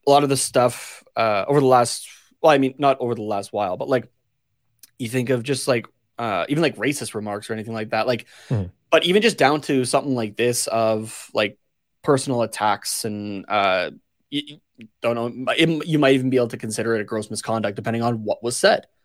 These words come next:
Speaker 1: right?
Speaker 2: Yeah, exactly.
Speaker 1: There might be
Speaker 2: Yeah.
Speaker 1: more than what the camera caught. We, we don't know,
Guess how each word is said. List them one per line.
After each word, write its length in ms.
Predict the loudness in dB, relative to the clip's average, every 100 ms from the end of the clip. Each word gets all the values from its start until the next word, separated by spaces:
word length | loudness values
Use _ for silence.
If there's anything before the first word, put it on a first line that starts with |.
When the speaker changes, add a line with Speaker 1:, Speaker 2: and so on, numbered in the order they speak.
| _ _ _ -2
Speaker 1:
right? 220 | 2 6
Speaker 2:
Yeah, 140 | 4 4
exactly. 340 | 4 4 6
Speaker 1:
There 80 | 8
might 160 | 6
be 80 | 6
Speaker 2:
Yeah. 100 | 6
Speaker 1:
more 180 | 8 8
than 160 | 6 6
what 200 | 4 4
the 60 |
camera 360 | 0 0 0 -2
caught. 500 | 0 0 0 -6 -4
We, 180 | -2 0
we 120 | 2 6
don't 300 | 6 6 2
know, 320 | 0 -2